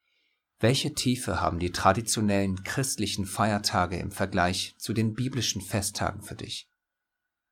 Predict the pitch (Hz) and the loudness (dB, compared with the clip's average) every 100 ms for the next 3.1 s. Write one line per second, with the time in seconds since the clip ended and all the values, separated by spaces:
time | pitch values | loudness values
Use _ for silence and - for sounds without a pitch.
0 | _ - 87 85 117 98 98 - 113 123 | _ -4 -2 0 4 6 6 4 0 2
1 | 120 - 131 120 104 95 87 - - 92 | 2 2 4 4 4 2 0 -2 0 0
2 | 95 - 85 85 104 - 107 - 117 98 | 0 -2 -2 -2 -2 -2 -2 -2 -2 -2